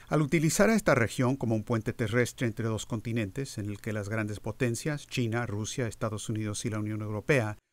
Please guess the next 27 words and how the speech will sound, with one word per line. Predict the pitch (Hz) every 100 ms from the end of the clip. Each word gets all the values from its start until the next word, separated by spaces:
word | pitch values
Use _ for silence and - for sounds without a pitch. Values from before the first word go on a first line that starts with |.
| _ _ _
contribuyan | 175 160 170 160 156 143
a | 127
su | -
desarrollo, | 120 101 117 135 135 120 120
la | 120
región | 127 - 190
se | 202 202
verá | 160
estabilizada, | 151 - 127 120 - 185 110 92 - _ _ _ -
lo | 139
que | 135
ayudará | 139 131 131 131 196
a |
cimentar | - 175 139 131
unas | 120 117 110
mejores | 107 - 190 160
relaciones | 123 107 - 165 120
entre | 139 107 113
las | 104
superpotencias | - 113 107 104 151 139 - 101 -
que | 120
habrá | 107 95
sido | - 104
necesarias | 104 98 117 - 147 98 98 -
para | 117 107
hacerlo | - 117 107
realidad. | 92 92 85 110 85